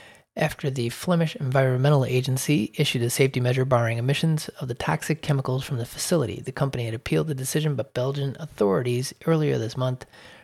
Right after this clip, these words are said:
rejected the appeal and finalized stricter P F A S pollution standards,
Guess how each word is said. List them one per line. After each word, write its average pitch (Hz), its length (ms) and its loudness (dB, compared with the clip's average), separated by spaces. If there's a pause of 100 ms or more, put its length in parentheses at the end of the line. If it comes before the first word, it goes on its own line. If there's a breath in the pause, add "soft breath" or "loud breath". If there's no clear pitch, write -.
rejected 165 380 4
the 147 80 6
appeal 131 380 4
and 123 200 -4
finalized 131 460 0
stricter - 540 -4
P - 200 0
F 139 140 0
A 131 140 0
S - 320 -4 (100)
pollution 143 400 -2
standards, 123 460 -2